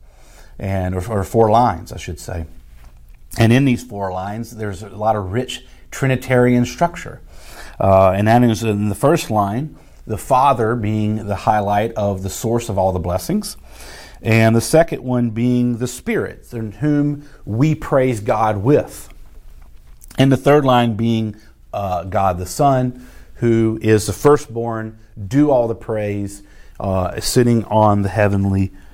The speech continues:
high. And lastly, the culmination of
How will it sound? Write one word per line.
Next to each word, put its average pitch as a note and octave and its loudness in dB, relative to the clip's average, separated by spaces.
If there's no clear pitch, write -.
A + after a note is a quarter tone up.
high. F#2 0
And G#2 0
lastly, G2+ 2
the A#2+ -8
culmination A2 -4
of F#2+ -6